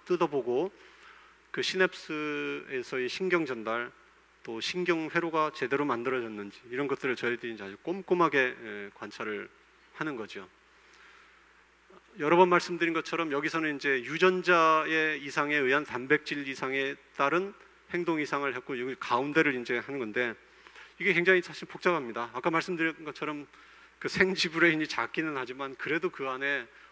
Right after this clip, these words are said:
엄청난 숫자의 시냅스가 있고 신경 회로가 있는 거잖아요. 근데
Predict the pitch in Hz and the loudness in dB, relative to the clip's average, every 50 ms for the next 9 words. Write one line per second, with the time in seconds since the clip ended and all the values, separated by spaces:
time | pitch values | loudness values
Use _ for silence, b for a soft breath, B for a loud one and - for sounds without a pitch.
0 | B B 107 120 139 147 - - - 190 185 185 190 185 160 160 - - 160 147 | B B -18 -16 -16 -14 -12 -10 -8 -6 -2 -2 -2 -2 -4 -6 -10 -8 -6 -4
1 | 143 139 135 123 - - 170 160 - - - 135 139 123 113 - - 120 113 - | -4 -4 -6 -8 -8 -8 -8 -8 -8 -8 -4 -2 -2 -2 -2 -2 -6 -6 -6 -6
2 | - 147 135 135 123 127 127 127 127 120 104 101 104 98 98 95 98 98 98 101 | -6 -6 -4 -4 -4 -4 -4 -4 -6 -6 -6 -8 -10 -10 -12 -12 -12 -14 -14 -14
3 | 101 95 - _ _ _ _ _ _ _ B B B B B B B B B B | -14 -16 -18 _ _ _ _ _ _ _ B B B B B B B B B B
4 | B B - 165 175 185 175 160 143 | B B -4 2 6 6 6 6 6